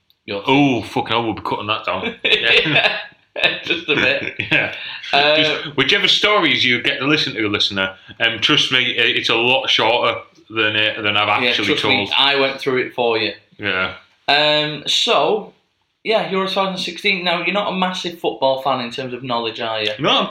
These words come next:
Speaker 2: quite thin. I've been, uh, working out a little bit,
Speaker 1: Yeah.
Speaker 2: so I'm not a massive football fan at all.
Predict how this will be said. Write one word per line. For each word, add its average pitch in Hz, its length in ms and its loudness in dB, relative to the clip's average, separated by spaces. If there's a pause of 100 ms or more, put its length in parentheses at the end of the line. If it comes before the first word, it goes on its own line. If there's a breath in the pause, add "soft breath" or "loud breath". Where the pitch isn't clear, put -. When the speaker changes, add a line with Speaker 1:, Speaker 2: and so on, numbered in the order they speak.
Speaker 2:
quite - 180 -6
thin. - 300 -2
I've - 180 -2
been, 208 160 0
uh, 180 160 0
working 165 280 0
out 175 140 -2
a 220 80 -10
little 151 200 -6
bit, 127 160 -2
Speaker 1:
Yeah. 139 160 0
Speaker 2:
so 143 140 0
I'm 143 100 0
not 180 180 0
a 170 40 0
massive 156 360 0
football 123 400 0
fan 117 160 0
at 117 80 0
all. 143 360 0